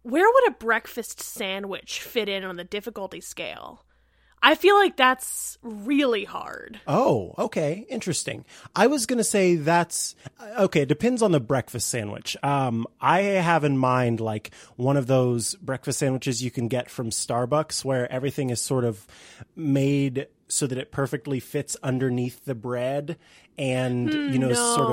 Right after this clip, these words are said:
Speaker 2: of
Speaker 1: no, no, no, no, no.
Speaker 2: held.
Speaker 1: I'm talking, like, a homemade breakfast
Speaker 2: Oh, yeah,
Speaker 1: sandwich.
Speaker 2: that's gonna be difficult because you
Speaker 1: You have to keep it together, and you can't even have a plate. I
Speaker 2: Exactly.
Speaker 1: think that's actually, I think the difficulty goes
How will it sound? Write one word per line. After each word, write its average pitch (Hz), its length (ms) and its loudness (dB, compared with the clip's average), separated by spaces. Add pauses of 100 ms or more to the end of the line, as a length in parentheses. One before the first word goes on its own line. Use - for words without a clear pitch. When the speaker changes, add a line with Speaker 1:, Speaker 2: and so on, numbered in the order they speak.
Speaker 2:
of 214 60 -8
Speaker 1:
no, 240 100 0
no, 240 100 0
no, 233 160 -4
no, 208 140 -4
no. 190 360 -4
Speaker 2:
held. 143 160 -4
Speaker 1:
I'm 254 100 0
talking, 294 360 -2
like, 214 200 -2
a 190 80 -2
homemade 214 680 -6
breakfast 165 280 -4
Speaker 2:
Oh, 147 300 6
yeah, 131 140 2
Speaker 1:
sandwich. 117 80 -2
Speaker 2:
that's 220 200 2
gonna 170 160 2
be 143 120 4
difficult 117 540 -6
because 147 680 2 (280)
you 160 240 -2
Speaker 1:
You 269 60 4
have 226 100 4
to - 60 -4
keep 277 220 -2
it 202 100 -6
together, 196 720 -6
and 254 140 2
you 262 60 0
can't 302 300 -2
even 208 200 -8
have 220 320 4
a 214 60 -4
plate. - 380 -16
I 165 40 2
Speaker 2:
Exactly. 156 320 4
Speaker 1:
think - 80 -4
that's 302 200 4
actually, 240 480 -4 (300)
I 269 100 6
think 415 160 2
the 415 60 -2
difficulty 311 480 -4
goes 214 580 -4